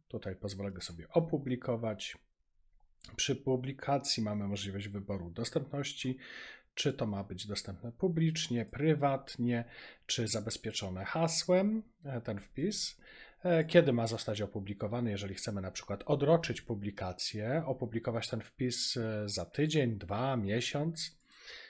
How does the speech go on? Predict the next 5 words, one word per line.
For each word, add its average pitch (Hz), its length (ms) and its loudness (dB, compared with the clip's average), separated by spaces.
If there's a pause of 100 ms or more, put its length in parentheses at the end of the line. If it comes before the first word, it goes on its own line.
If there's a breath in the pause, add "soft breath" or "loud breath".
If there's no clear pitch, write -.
(160 loud breath)
E, 160 240 8
mamy 156 240 6
możliwość 117 400 2
dodawania 98 440 -2
tagów. 135 640 0